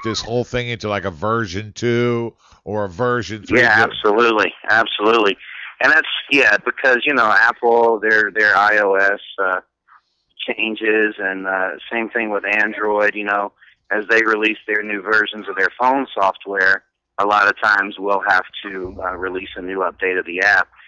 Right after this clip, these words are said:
Speaker 2: just to be compatible with the new phone software. So then it gets to a point sometimes, we've only seen it happen a couple of times, where there's this one old guy that's kept on, you know, that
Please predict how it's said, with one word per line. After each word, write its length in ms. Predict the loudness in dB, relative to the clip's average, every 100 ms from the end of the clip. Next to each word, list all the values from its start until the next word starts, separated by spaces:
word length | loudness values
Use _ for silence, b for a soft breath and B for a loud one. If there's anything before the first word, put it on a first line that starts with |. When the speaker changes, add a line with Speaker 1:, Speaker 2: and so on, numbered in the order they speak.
| b -8
Speaker 2:
just 200 | -8 -8
to 60 |
be 100 | -10
compatible 720 | -10 -10 -2 2 2 2 0
with 160 | 0 -4 -6
the 60 |
new 200 | -10 -10 -10 -6
phone 240 | -6 -6 -6
software. 540 | -6 -6 -12 -14 -16 _ b b b _ 0
So 60 |
then 140 | 2 2
it 100 | 2
gets 180 | -2 -2
to 80 | -4
a 80 | -4
point 320 | -4 -6 -6 -4
sometimes, 580 | -2 0 0 0 0 -6 -8
we've 140 | -4
only 200 | -2 -2 -4
seen 100 | -2
it 80 | 2
happen 280 | 2 2 -2
a 60 | -2
couple 260 | -2 -2 -10
of 60 |
times, 400 | -6 -4 -4 -6 -18 _ B B _
where 100 | 0
there's 200 | 2 2 0
this 120 | -2
one 220 | 2 2
old 240 | 4 2 4
guy 300 | 4 4 4
that's 140 | 2 0
kept 280 | -2 0
on, 280 | 2 2 2
you 120 | -2
know, 140 | 0 2
that 140 | 2